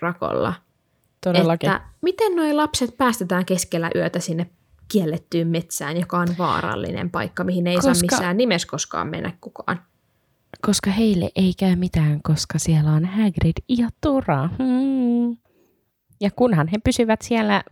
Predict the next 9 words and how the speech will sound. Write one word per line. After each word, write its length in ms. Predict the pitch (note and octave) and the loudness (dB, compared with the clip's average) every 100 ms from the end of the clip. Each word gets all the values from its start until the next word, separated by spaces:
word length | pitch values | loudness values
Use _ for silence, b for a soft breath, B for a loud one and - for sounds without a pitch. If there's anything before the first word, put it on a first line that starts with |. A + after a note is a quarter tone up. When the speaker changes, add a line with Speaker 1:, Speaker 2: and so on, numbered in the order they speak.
| - | -8
Speaker 2:
p-, 280 | - - - - | -6 -6 -4 0
poluilla. 540 | A#3+ E3 B2 - - | 2 2 -2 -2 -4
<laughs> 60 | - D4 D4+ C4+ - _ _ - _ - - - - - - _ - B D4+ B - | -2 -4 -2 -4 -6 _ _ -20 _ -10 -6 -4 -6 -6 -10 _ -20 B -6 B -4
Sen 180 | - D3 | -2 0
takia. 240 | - D3+ - | 2 0 0
Mut 360 | - - - | -8 -18 -2
hei, 120 | G3+ G3+ | 0 0
mä 100 | G3+ | 0
keksin, 420 | G#3 - G3+ | -2 2 0